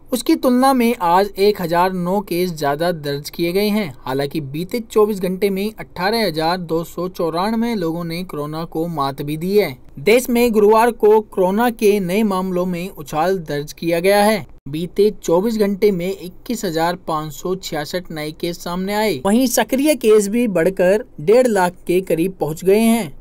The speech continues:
केंद्रीय स्वास्थ्य मंत्रालय के द्वारा गुरुवार सुबह आठ बजे अपडेट आंकड़ों के अनुसार देश में सक्रिय कोरोना केस अब एक लाख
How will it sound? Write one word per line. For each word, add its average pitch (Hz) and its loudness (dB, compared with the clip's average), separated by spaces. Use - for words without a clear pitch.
केंद्रीय 254 4
स्वास्थ्य 170 0
मंत्रालय 190 2
के 208 0
द्वारा 160 0
गुरुवार 165 -2
सुबह 151 -4
आठ 151 -4
बजे 185 -2
अपडेट 143 -4
आंकड़ों 170 -2
के 175 -6
अनुसार 151 -8
देश 190 -4
में 160 -10
सक्रिय 294 0
कोरोना 214 0
केस 190 2
अब 156 -6
एक 196 0
लाख 156 0